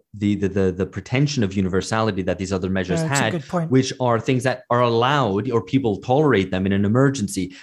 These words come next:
Speaker 1: When the emergency carries on forever and starts becoming particular things, like this group of people aren't allowed into these specific institutions, it starts, f-, it, it offends any democratic sense that people might have or universal
Speaker 2: Yeah, no, I
Speaker 1: equality sense
Speaker 2: agree.
Speaker 1: that people might have.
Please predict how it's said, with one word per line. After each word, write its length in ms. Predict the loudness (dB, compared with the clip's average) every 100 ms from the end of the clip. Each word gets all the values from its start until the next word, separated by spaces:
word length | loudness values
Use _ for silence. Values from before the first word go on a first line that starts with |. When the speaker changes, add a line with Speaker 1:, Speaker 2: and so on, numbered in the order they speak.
| _
Speaker 1:
When 100 | 4
the 60 |
emergency 360 | 4 4 0 -2
carries 240 | 0 2
on 120 | 0 0
forever 280 | 0 2
and 140 | 0 0
starts 220 | -4 -4
becoming 320 | -2 0 0
particular 480 | -2 -4 -6 -2 -2
things, 240 | 0 -2
like 140 | -4 0
this 180 | 0 2
group 280 | 2 2 2
of 120 | -2
people 440 | -8 -4 -4 -4 -10 -2
aren't 160 | 0
allowed 240 | 2 0 0
into 160 | -4
these 240 | -2 -2 0
specific 400 | -2 0 -2 -2
institutions, 600 | -2 -2 2 2 2 -6 -12 -20 -8
it 120 | -6
starts, 460 | 0 0 0 -8 -12
f-, 60 | -12 -6 -2
it, 40 |
it 300 | 0 0 -4 -6
offends 640 | -2 0 2 0 -4 -14 _ -2
any 160 | 0 2
democratic 600 | 2 0 0 -2 -2 -2
sense 260 | -4 -2
that 140 | -4 -4
people 240 | -4 -2
might 200 | -2 -4
have 360 | -2 0 0 -2
or 100 | 0
universal 600 | -2 2 0 0 0 0
Speaker 2:
Yeah, 100 | 0
no, 100 | -4
I 40 |
Speaker 1:
equality 440 | -6 0 2 4 2
sense 80 | 0
Speaker 2:
agree. 100 | 0
Speaker 1:
that 100 | -2
people 160 | -4
might 160 | -6 -6
have. 260 | -10 -14